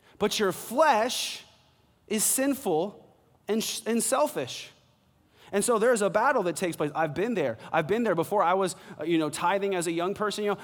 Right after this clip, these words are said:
I wanted to. In my heart, I was convicted, and I knew it's what I should do, but I wrestled. I didn't really wanna let go. I wanted to be in control of my finances.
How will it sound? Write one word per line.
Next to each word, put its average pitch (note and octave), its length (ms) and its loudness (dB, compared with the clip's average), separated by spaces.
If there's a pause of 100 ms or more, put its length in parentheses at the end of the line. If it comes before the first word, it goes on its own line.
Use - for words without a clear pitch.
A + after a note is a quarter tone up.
(120)
I E3+ 120 4
wanted D#3 480 2
to. A#3+ 200 -2
In F#3+ 160 0
my - 120 0
heart, G#3 380 0
I E3 80 2
was D3+ 200 -2
convicted, F#3 580 -4
and E3 180 -2
I C#3+ 100 -2
knew D3 360 0
it's F#3 180 -6
what F3 140 2
I C3+ 120 0
should F#3 300 -6
do, G#3 180 -4
but F3 140 0
I C3 80 2
wrestled. D#3 460 -2
I D3+ 60 -2
didn't D3 320 -2
really G3+ 220 0
wanna E3+ 280 2
let E3+ 280 0
go. A3 320 2 (200)
I F3+ 160 2
wanted A3+ 240 0
to E3+ 60 -2
be D#3+ 140 0
in D3+ 60 2
control C#3+ 340 -2
of C3+ 40 -2
my C3+ 120 2
finances. B2+ 520 -4